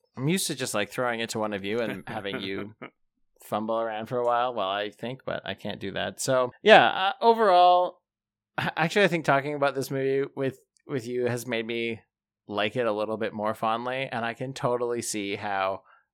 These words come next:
Speaker 1: watching this when you were a teenager, watching this at that time, it can totally be this thing like, "Oh yeah, I like this movie, it spoke to me," and then looking back kind of in, like, embarrassment. But I thought that, yeah, I, I,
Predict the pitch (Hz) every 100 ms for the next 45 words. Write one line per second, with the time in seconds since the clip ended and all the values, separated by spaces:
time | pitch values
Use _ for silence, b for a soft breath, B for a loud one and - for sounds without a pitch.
0 | _ 117 110 110 - 143 135 - 117 110
1 | 110 110 113 110 113 104 101 98 98 98
2 | 92 _ _ 117 117 123 117 110 101 113
3 | - 104 104 101 - - 120 - - 117
4 | 107 107 92 101 98 101 - 104 101 101
5 | - 117 117 104 107 104 104 110 - 104
6 | 101 101 98 - 101 - 101 101 98 98
7 | b b - 117 113 110 - 110 101 98
8 | - 101 95 92 87 - 110 101 101 80
9 | 78 92 - 90 - - B B B B
10 | 107 104 104 - _ _ _ _ _ 117
11 | 113 113 101 104 _ - 104 98 98 -
12 | - - - _ _ _ - 151 98 -
13 | _ _ _ _ _ _ _ _ - 117
14 | -